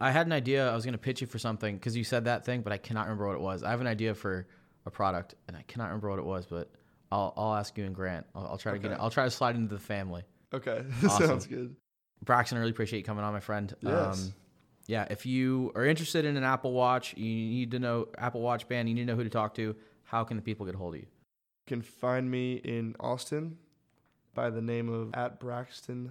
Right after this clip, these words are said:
Speaker 2: Manley on Instagram. My brand is called at Braxley Bands,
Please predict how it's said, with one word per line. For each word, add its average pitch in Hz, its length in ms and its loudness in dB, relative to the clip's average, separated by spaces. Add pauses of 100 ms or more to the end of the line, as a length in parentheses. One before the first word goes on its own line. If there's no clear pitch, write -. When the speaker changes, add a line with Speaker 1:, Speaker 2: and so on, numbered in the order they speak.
(120)
Speaker 2:
Manley 127 520 -4
on 120 140 -4
Instagram. 135 600 -4 (680)
My 117 220 -2
brand 117 260 0
is 113 80 -6
called 120 220 -4
at 117 240 -4
Braxley 120 460 -4
Bands, 120 680 -4